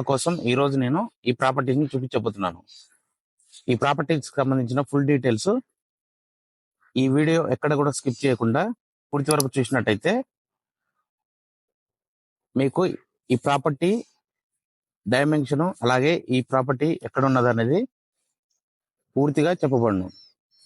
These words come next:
అలాగే మీరు కూడా మీ ప్రాపర్టీస్ ని ఇదే విధంగా ప్రమోషన్ చేయించుకోవాలనుకుంటే స్క్రీన్ మీద కనిపిస్తున్న నంబర్ కి కాల్ చేసినట్టయితే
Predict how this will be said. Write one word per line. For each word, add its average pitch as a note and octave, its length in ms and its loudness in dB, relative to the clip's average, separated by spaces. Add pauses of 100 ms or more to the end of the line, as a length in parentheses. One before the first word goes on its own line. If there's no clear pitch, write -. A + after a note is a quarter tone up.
(500)
అలాగే B2+ 320 2 (640)
మీరు E3 200 4
కూడా D3+ 200 2 (520)
మీ C3+ 160 4
ప్రాపర్టీస్ C3+ 580 0
ని E3 80 2 (600)
ఇదే C#3 120 2 (100)
విధంగా C3+ 280 2 (140)
ప్రమోషన్ C#3+ 360 0
చేయించుకోవాలనుకుంటే A#2 720 -2 (600)
స్క్రీన్ E3 340 -2
మీద E3 80 2 (100)
కనిపిస్తున్న C3 400 0
నంబర్ A#2 300 0
కి G3 80 0 (640)
కాల్ C#3 200 2
చేసినట్టయితే C3+ 560 2